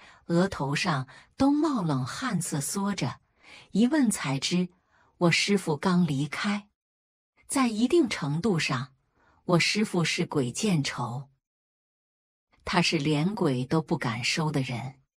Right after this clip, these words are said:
可惜地府里还没通网，我手机没有信号，没法给我师父打电话。又走了好一会，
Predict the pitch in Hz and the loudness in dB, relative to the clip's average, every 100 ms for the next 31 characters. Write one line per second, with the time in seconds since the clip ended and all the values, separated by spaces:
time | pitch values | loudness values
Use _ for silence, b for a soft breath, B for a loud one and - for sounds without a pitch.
0 | _ _ _ _ _ _ - 190 185 208 | _ _ _ _ _ _ 0 2 2 2
1 | 196 226 170 - 165 190 143 127 135 - | 4 2 2 0 2 2 2 -2 -6 -4
2 | 156 156 160 - 190 185 135 - - _ | 0 0 0 0 2 4 2 0 -6 _
3 | _ _ B B B 220 220 185 147 139 | _ _ B B B 2 2 0 -2 0
4 | 214 220 190 185 277 196 143 - 143 - | 0 2 4 2 2 0 -2 -2 -4 -4
5 | - - - _ _ B B B 185 214 | -4 -6 -8 _ _ B B B 4 4
6 | 269 - 143 135 165 165 139 - 180 180 | 4 -2 -2 0 0 2 0 -2 -2 -2
7 | 160 139 131 117 - 160 139 - 131 - | -2 -2 -4 -4 0 0 0 -4 -6 -6
8 | _ _ _ _ _ _ _ _ 330 311 | _ _ _ _ _ _ _ _ 0 2
9 | 226 175 151 170 - 139 127 156 180 254 | 2 0 0 -2 -2 -2 0 -2 -2 -4
10 | 175 | -6